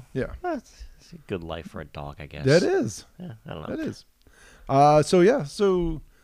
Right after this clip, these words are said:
Speaker 1: lots of fun people on this, <laughs> including his
Speaker 2: Yep.
Speaker 1: dog.
Speaker 2: There you go.
Speaker 1: Uh, Suzanne was on a couple of songs. <laughs> The
Speaker 2: Yeah.
Speaker 1: dog's on a couple of songs.
Speaker 2: There you go.
Speaker 1: Jay Levy's on a couple of songs.
Speaker 2: Jay Levy, is he in this song?
Speaker 1: No, he's not in this
Speaker 2: Oh,
Speaker 1: song.
Speaker 2: is he here?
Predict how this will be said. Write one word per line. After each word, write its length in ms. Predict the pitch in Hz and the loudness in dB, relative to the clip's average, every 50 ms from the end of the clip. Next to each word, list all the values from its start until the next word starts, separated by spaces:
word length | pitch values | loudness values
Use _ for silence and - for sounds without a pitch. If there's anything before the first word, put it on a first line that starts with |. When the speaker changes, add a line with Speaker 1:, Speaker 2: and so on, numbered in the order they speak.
| _ _ _ - | _ _ _ 4
Speaker 1:
lots 240 | 156 165 165 - | 6 6 6 6
of 80 | 170 143 | 0 -6
fun 440 | - - _ _ - 160 151 147 147 | -8 -16 _ _ -2 0 0 2 2
people 220 | 147 147 143 143 | 0 0 0 0
on 180 | 135 135 139 107 - | 0 0 0 2 2
this, 220 | 214 208 170 - 170 143 - - 165 - | 2 2 2 0 -2 -2 -2 -6 -10 -10
<laughs> 240 | - - - - - | -10 -14 -12 -2 0
including 600 | 147 165 156 - 147 143 143 135 131 156 160 147 | 2 2 2 2 0 0 2 2 2 2 0 2
his 260 | - 156 147 139 - | 2 2 0 0 0
Speaker 2:
Yep. 120 | - - - | 0 2 2
Speaker 1:
dog. 180 | - - - - _ - | 2 2 0 -8 _ -10
Speaker 2:
There 100 | - 98 113 | -6 -6 -4
you 60 | - | -4
go. 200 | - 302 214 120 - - | -4 -6 -6 -8 -2 2
Speaker 1:
Uh, 320 | 139 135 135 135 135 127 127 143 131 _ _ _ _ - | 4 4 6 6 4 0 -2 -4 -12 _ _ _ _ -6
Suzanne 460 | - - 180 151 165 170 170 175 175 | 0 0 2 4 4 4 4 4 2
was 120 | 175 160 | 2 0
on 120 | 175 170 175 | 0 0 0
a 60 | 180 | 0
couple 280 | 165 175 165 175 180 180 | 0 0 0 2 2 2
of 100 | 170 - | 2 4
songs. 680 | 196 196 196 208 175 - 226 233 220 165 - - - | 4 4 6 6 4 6 6 6 6 4 2 -2 -6
<laughs> 20 | - | -4
The 100 | 139 135 | -2 0
Speaker 2:
Yeah. 140 | 101 113 143 | 2 4 6
Speaker 1:
dog's 280 | 151 165 180 180 170 | 6 6 6 6 6
on 140 | 190 190 185 | 4 4 4
a 60 | 185 | 4
couple 260 | 170 185 170 180 180 180 | 2 2 2 2 2 0
of 80 | 170 | 0
songs. 460 | 160 190 185 180 185 185 196 214 - | 0 0 2 2 2 0 0 -2 -4
Speaker 2:
There 140 | - - 123 - | -4 -4 -2 0
you 60 | - | 2
go. 260 | 98 101 110 120 123 | 4 4 4 4 4
Speaker 1:
Jay 260 | 135 135 170 165 165 | 6 6 8 8 8
Levy's 480 | 160 156 170 180 180 170 196 190 185 185 | 6 6 4 4 4 4 4 4 6 8
on 140 | 196 190 190 | 8 8 8
a 60 | 185 | 6
couple 220 | 185 185 190 190 | 6 6 6 6
of 80 | 185 - | 6 6
songs. 380 | - 202 208 208 214 220 226 | 4 4 4 4 2 2 8
Speaker 2:
Jay 140 | 202 233 233 | 10 12 12
Levy, 220 | 214 254 285 254 175 | 12 12 12 10 10
is 100 | 165 160 | 10 12
he 80 | 190 | 10
in 60 | 202 220 | 12 10
this 120 | 240 233 277 | 10 12 12
song? 300 | 277 294 311 320 185 147 | 12 12 12 12 10 8
Speaker 1:
No, 200 | 151 147 135 127 | 8 8 8 6
he's 120 | 127 113 | 2 -2
not 80 | 127 120 | -2 0
in 60 | 120 | 2
this 80 | 101 | 4
Speaker 2:
Oh, 140 | 85 78 73 | 4 4 2
Speaker 1:
song. 100 | 76 82 | 0 0
Speaker 2:
is 80 | 92 104 | 0 0
he 80 | 120 | 4
here? 300 | 120 147 196 254 370 311 | 6 8 8 8 8 6